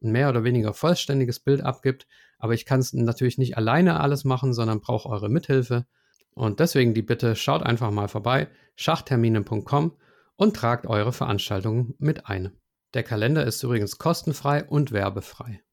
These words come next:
Abschließend wie immer der Dank an alle Personen, die mir auf paypal punkt me slash schachgeflüster etwas gespendet haben oder YouTube-Kanalmitglied sind oder auf patreon dot com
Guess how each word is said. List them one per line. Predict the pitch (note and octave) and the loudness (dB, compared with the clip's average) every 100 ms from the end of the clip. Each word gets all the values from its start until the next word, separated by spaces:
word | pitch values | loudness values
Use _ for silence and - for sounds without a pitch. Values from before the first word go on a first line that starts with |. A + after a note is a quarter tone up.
| _ _ _ _ - | _ _ _ _ -2
Abschließend | D#3+ - E3 - D#3+ | 0 4 2 6 4
wie | A#2 | 6
immer | B2 C#3 C3 | 6 6 6
der | B2 | 2
Dank | B2 D3+ - | 4 4 4
an | A2+ | 0
alle | A#2+ A2+ | 2 -2
Personen, | - G#2+ A#2+ C#3+ G3+ A3 - _ _ - | 0 0 4 6 6 6 0 _ _ 4
die | |
mir | D3 C3+ | 6 6
auf | A#2 - | 4 -2
paypal | - C#3 C3+ C3 C3 | 2 2 4 4 4
punkt | C3 B2 A#2 | 6 4 6
me | C3+ - B2+ B2 | 2 6 6 4
slash | - A#2 G2+ | 2 -2 -2
schachgeflüster | - D#3+ D#3 E3+ - C#3+ C3 - C3 C#3 | 0 0 2 2 2 2 4 4 4 4
etwas | - A2 - | 0 -2 -4
gespendet | - - D3+ D#3+ C#3 | -8 2 4 6 6
haben | D3 C#3+ C#3+ - _ _ _ | 6 6 4 -4 _ _ _
oder | - E3 A#2 | 4 6 6
YouTube-Kanalmitglied | A#2 B2+ A#2+ - A#2 D3 F#3 E3+ - C#3+ - | 6 4 2 2 6 8 8 6 6 2 4
sind | C#3+ C#3+ - _ _ - | 4 4 0 _ _ 2
oder | F3+ D#3 | 4 6
auf | A2+ - | 4 0
patreon | - D#3+ - C#3+ C#3+ C#3+ C3+ | 0 0 -2 2 4 4 4
dot | C#3 - | 0 -2
com | - C3+ C3+ | 2 6 6